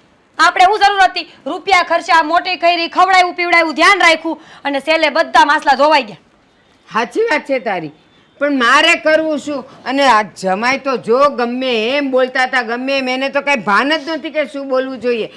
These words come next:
Speaker 2: હા, એની દીકરી ગઈ તો એની દીકરીને તો વાંકી કાઢતા જ નથી અને આપણે ભગાડ, ઈ બધુંય જવા દે.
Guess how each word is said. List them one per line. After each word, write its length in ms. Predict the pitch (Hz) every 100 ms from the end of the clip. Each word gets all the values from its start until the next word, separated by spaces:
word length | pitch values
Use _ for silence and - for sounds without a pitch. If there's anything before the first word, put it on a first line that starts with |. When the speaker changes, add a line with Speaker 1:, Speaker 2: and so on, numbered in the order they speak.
| - -
Speaker 2:
હા, 160 | - 277
એની 300 | 254 269 302
દીકરી 340 | 294 247 294
ગઈ 180 | 269 294
તો 80 | 277
એની 240 | 247 269
દીકરીને 480 | 294 294 247 294 285
તો 200 | 277 277
વાંકી 340 | 247 269 247
કાઢતા 460 | 285 247 247 247 320
જ 40 | 269
નથી 260 | 269 247
અને 120 | 269 240
આપણે 240 | 240 254 330
ભગાડ, 340 | 269 277 262 - - _ _ _ -
ઈ 220 | 285 330
બધુંય 380 | 320 294 311 294
જવા 340 | 277 262 254
દે. 180 | 208